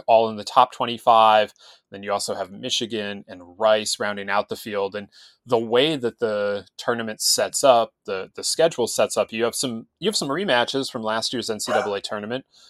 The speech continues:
Uh, Louisville is playing Michigan again. That was a, uh, a regional final, a controversial regional final that Louisville won to advance, uh, to super regionals where they played A and M. That's happening again this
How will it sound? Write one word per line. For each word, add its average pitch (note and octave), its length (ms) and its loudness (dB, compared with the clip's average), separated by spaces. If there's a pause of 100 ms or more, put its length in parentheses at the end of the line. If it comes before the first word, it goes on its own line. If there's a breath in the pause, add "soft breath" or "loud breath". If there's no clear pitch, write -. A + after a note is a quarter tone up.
(220 soft breath)
Uh, F#2+ 300 0
Louisville A#2+ 380 2
is A2+ 100 -2
playing A2 300 2
Michigan B2+ 400 -4
again. C3+ 320 0
That G#2 180 0
was G#2 220 -8
a, G2 240 -6
uh, F#2 340 -2
a G2+ 60 -10
regional G#2 420 -8
final, G#2+ 380 0
a G#2+ 40 -2
controversial A2+ 920 -2 (140)
regional G2+ 480 -14
final G2 580 -6
that G2+ 140 -6
Louisville G2 400 -8
won F#2+ 320 -8
to G2 140 -12
advance, F#2+ 520 -10
uh, F#2 300 -6 (580 soft breath)
to - 100 -8
super A2+ 360 -4
regionals G2+ 580 -6
where G#2+ 80 -2
they G2 140 -4
played G2+ 240 -4
A G2 180 -8
and F#2 100 -10
M. F#2+ 280 -10 (160)
That's G#2+ 260 0
happening F#2 400 -6
again F#2 300 -10
this F2+ 120 -6